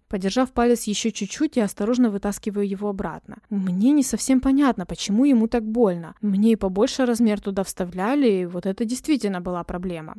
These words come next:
Хотя, учитывая его миниатюрность, наверное, мой палец для него, как для меня, гигантский член. Осознание того, что я только что изнасиловала пальцем собственного мужа, заводит меня. Я чувствую сильное возбуждение. Снова смотрю на него.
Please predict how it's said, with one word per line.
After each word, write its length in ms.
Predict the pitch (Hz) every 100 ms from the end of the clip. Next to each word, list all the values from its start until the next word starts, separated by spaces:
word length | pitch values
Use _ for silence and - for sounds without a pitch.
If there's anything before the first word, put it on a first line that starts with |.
| _
Хотя, 460 | - 202 - 285
учитывая 580 | 311 - 285 269 226 220
его 260 | 208 214 247
миниатюрность, 920 | 240 220 208 - 320 330 214 - -
наверное, 440 | 190 220 311 294 240
мой 140 | 226
палец 400 | 233 311 294 226
для 160 | 214 214
него, 440 | 208 254 302 269 - - -
как 180 | - 202
для 140 | 214 240
меня, 260 | 247 277
гигантский 500 | 240 220 233 226 -
член. 480 | - - 220 170 220 _
Осознание 500 | 196 214 247 285 269
того, 300 | 247 233 294
что 180 | - 202
я 140 | 202
только 260 | 196 254 247
что 260 | - 262 240
изнасиловала 680 | 202 196 254 226 208 208
пальцем 420 | 202 240 226 208 196
собственного 600 | - 240 - 202 190 190
мужа, 340 | 220 277 240
заводит 500 | 208 196 277 247 190
меня. 320 | 190 185 170 _
Я 220 | - 196
чувствую 380 | - 294 - 220
сильное 360 | - 254 240
возбуждение. 880 | 220 208 240 233 240 208 170 165 180 _ _
Снова 360 | - - 240 240
смотрю 380 | - 233 220 196
на 100 | 180
него. 320 | 170 175